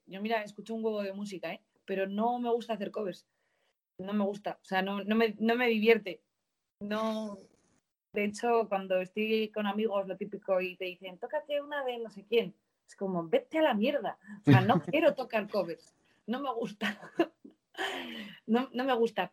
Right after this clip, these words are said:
Speaker 1: pero sí que es verdad que hay como, yo tengo como siete u ocho canciones que no son mías, que las toco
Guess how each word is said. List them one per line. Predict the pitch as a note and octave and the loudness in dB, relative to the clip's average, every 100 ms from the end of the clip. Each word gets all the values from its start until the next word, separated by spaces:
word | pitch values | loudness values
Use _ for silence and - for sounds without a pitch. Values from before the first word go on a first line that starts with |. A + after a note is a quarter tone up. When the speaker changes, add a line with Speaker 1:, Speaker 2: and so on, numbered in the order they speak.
| - | 2
Speaker 1:
pero | C#4+ D4 D#4 | 2 2 -2
sí | - A3 | -6 -6
que | |
es | B3 | -6
verdad | A3+ A3 B3 B3+ - | -4 -2 -4 -4 -6
que | G3+ | -4
hay | G#3 G#3 | -4 -6
como, | A#3 A3 G3 - | -6 -6 -8 -12
yo | G3 G3 | -8 -6
tengo | G#3 A3 G#3 | -2 -4 -4
como | F#3+ F3+ E3+ - _ _ _ | -6 -6 -6 -10 _ _ _
siete | - - A3 A#3+ - G3+ | -16 -4 -2 0 0 0
u | G#3 | 0
ocho | G#3+ A3+ | -2 -2
canciones | G3 F#3 G#3 A3 F#3 E3+ - _ _ _ _ _ _ - _ _ _ | -4 -2 0 0 0 -6 -14 _ _ _ _ _ _ -20 _ _ _
que | - | -8
no | F3 F3+ | -4 -2
son | F3+ F#3 | 0 2
mías, | G3+ A3+ - _ _ _ _ _ - | 4 2 0 _ _ _ _ _ 6
que | A3 | 8
las | G#3 G#3 - | 8 2 -2
toco | B3 D#4 E4+ | -2 -2 -4